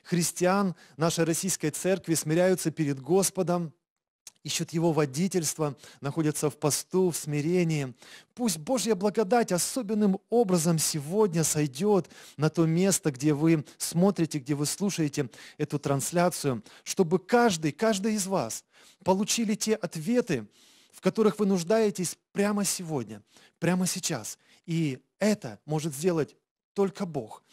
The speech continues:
Ни один человек не может дать ответы на все наши вопросы. Ни один человек не может навести порядок там, в наших сердцах, в наших душах. Но то, что человеку невозможно, Богу всё возможно.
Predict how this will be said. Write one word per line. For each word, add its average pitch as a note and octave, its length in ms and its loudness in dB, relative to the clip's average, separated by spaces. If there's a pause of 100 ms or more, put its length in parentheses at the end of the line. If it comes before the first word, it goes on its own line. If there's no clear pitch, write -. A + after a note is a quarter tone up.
(180)
Ни D3 100 -2
один G3 220 0
человек A#3+ 480 -2
не F3+ 60 -4
может E3+ 320 0
дать G#3 220 2
ответы F#3 480 -2
на E3 100 0
все G3+ 200 -4
наши F#3 340 -2 (200)
вопросы. E3+ 600 0 (300)
Ни E3+ 100 2
один F#3+ 240 4
человек G#3 560 2
не E3+ 80 0
может F3+ 400 2 (160)
навести F3+ 400 0
порядок F#3+ 580 2
там, G#3 240 2
в D3+ 40 -6
наших F3+ 320 0
сердцах, G3 480 2
в F3 40 -8
наших F3+ 360 0
душах. E3+ 360 -2 (360)
Но F#3+ 300 4
то, B3+ 360 2
что A#3 340 0 (240)
человеку G3+ 680 2
невозможно, E3+ 880 -2 (280)
Богу C#3+ 760 2 (320)
всё F3+ 420 2
возможно. A#2 720 -8